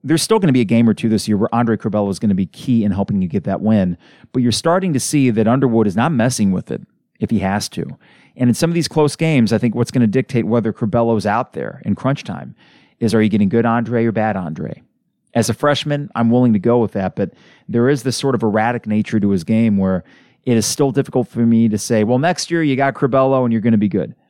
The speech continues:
I think that's gonna be the case. I think it is. But I actually am beginning more ha-, have more faith in Adam Miller to be that rock in the backcourt next year. And hey, maybe there's something to be said about the fact that he went through those struggles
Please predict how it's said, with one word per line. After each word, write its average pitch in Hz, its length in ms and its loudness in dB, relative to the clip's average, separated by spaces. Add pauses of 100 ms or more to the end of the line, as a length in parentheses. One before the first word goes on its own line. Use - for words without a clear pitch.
(160)
I 147 100 -4
think 285 360 -2
that's - 260 -2
gonna 101 160 0
be 92 80 0
the - 80 -4
case. - 480 -12 (380)
I 120 100 -2
think 269 400 0
it - 80 2
is. 57 400 -4 (880)
But 135 180 2
I 135 140 2
actually 151 420 -2
am 123 80 0
beginning 120 300 2
more 113 120 2
ha-, 110 180 -2
have 117 140 -2
more 110 140 0
faith 110 260 0
in 101 60 2
Adam 101 240 2
Miller 92 380 2 (340)
to - 120 -4
be 107 200 2
that 95 640 -2
rock 98 560 -4 (140)
in 110 120 2
the 101 80 4
backcourt 98 500 -2
next - 360 -8
year. - 240 -10 (800)
And 156 220 0 (260)
hey, 98 260 0 (100)
maybe 139 220 0
there's 151 140 0
something 156 200 0
to 143 60 0
be 135 100 0
said 147 160 0
about 135 160 0
the 95 60 -8
fact 120 280 0
that 117 120 -4
he 120 100 -2
went 120 220 0
through 113 100 0
those 95 180 0
struggles 98 540 -6